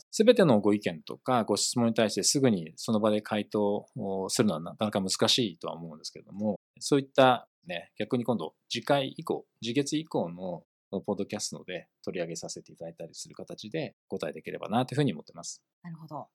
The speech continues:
Speaker 2: その中で大野さんが特にメンバーですとかディレクターの皆さんに特に期待している声というのはどういったものなんでしょうか？
Speaker 1: そうですね。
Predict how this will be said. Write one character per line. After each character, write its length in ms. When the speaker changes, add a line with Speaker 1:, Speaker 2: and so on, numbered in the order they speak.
Speaker 2:
そ 120
の 120
中 220
で 380
大 140
野 80
さ 140
ん 20
が 100
特 220
に 160
メ 180
ン 80
バ 280
ー 40
で 80
す 60
と 100
か 200
デ 100
ィ 20
レ 80
ク 80
タ 120
ー 20
の 100
皆 200
さ 160
ん 40
に 140
特 240
に 160
期 120
待 220
し 80
て 140
い 20
る 80
声 220
と 80
い 60
う 20
の 100
は 140
ど 120
う 60
い 40
っ 40
た 80
も 80
の 120
な 100
ん 20
で 80
し 80
ょ 40
う 40
か？ 80
Speaker 1:
そ 140
う 20
で 60
す 100
ね。 240